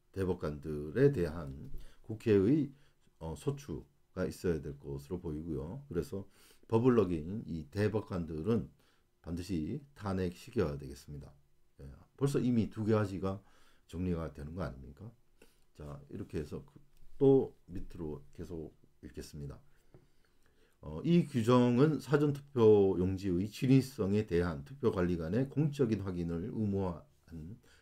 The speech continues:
조항이다. 당일 투표의 경우 모든 선거인들은 투표관리관의 개인 도장이 찍힌 어, 투표지를 교부받아 기표한 후 기표된 투표지를 직접 투표함에 넣음으로써 투표가 완료된다.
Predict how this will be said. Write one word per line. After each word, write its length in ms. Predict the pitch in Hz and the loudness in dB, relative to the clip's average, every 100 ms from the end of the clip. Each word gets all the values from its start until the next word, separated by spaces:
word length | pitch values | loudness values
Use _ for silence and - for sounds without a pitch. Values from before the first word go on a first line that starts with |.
| _ | _
조항이다. 480 | 95 80 71 69 - _ _ _ _ 123 | -4 -2 -4 -10 -14 _ _ _ _ 4
당일 300 | 165 151 143 | 6 6 4
투표의 460 | 143 135 110 113 | 0 6 6 6
경우 380 | 113 82 87 76 85 | 0 -2 -2 -2 4
모든 320 | 117 117 127 | 4 6 4
선거인들은 800 | 110 101 101 87 78 90 110 67 - | 4 2 2 2 0 2 2 0 -10
투표관리관의 1120 | - - 110 98 92 87 78 76 98 120 139 - - - | -6 0 4 4 2 -2 -6 -6 -2 0 -2 -10 -20 -4
개인 320 | 117 135 147 | 4 6 6
도장이 680 | 135 98 98 90 85 117 120 | 2 2 0 0 0 0 0
찍힌 540 | - - 90 101 156 - _ _ _ _ _ | -6 -8 -4 -4 -6 -12 _ _ _ _ _
어, 180 | - 76 | -12 -12
투표지를 480 | - 139 110 104 113 | -10 -4 -2 0 -2
교부받아 560 | 98 90 85 92 87 87 | 0 -2 -2 -2 -2 -4
기표한 460 | 107 - 90 85 | -10 -4 -4 0
후 160 | 143 143 | 0 0
기표된 520 | - - 107 110 131 | -4 -4 0 0 0
투표지를 480 | - 110 95 98 135 | -4 -4 -2 0 -2
직접 380 | - - 143 143 | -4 -4 -4 -4
투표함에 540 | 120 110 98 95 98 | -6 -2 -2 0 -2
넣음으로써 840 | 87 90 82 71 69 - 120 113 - _ _ | 0 0 0 -6 -12 -4 -4 -4 -10 _ _
투표가 460 | - 110 104 87 76 | -14 -2 -2 0 -4
완료된다. 1200 | 71 82 82 78 - _ _ _ _ - - - | -4 -4 -4 -6 -10 _ _ _ _ -10 -10 -10